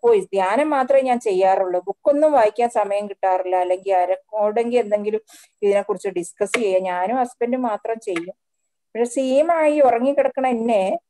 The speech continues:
ഓരോ വിളിക്കും ഞാൻ ചാടി നീക്കിയാണ്. പക്ഷെ അങ്ങോട്ട്, അങ്ങോട്ട്, അങ്ങോട്ട് ഉഷാറ് കിട്ടില്ല. കാരണം ഇനിയിപ്പോ അതിലേക്ക് വരാനുള്ള ബോധപൂർവം ചെയ്യണം. കാരണം സീമ ജനിക്കുമ്പോ എനിക്ക് പതിനാല് വയസ്സുണ്ട്.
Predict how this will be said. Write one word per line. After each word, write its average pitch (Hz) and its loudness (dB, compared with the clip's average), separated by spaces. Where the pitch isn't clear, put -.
ഓരോ 254 4
വിളിക്കും 269 2
ഞാൻ 240 4
ചാടി 233 2
നീക്കിയാണ്. 220 0
പക്ഷെ 220 0
അങ്ങോട്ട്, 262 2
അങ്ങോട്ട്, 277 2
അങ്ങോട്ട് 294 0
ഉഷാറ് 277 2
കിട്ടില്ല. - -6
കാരണം 196 -2
ഇനിയിപ്പോ 254 0
അതിലേക്ക് 262 2
വരാനുള്ള 226 0
ബോധപൂർവം 233 2
ചെയ്യണം. 196 -2
കാരണം 202 -2
സീമ 202 -4
ജനിക്കുമ്പോ 226 -2
എനിക്ക് 240 -6
പതിനാല് 214 2
വയസ്സുണ്ട്. 196 2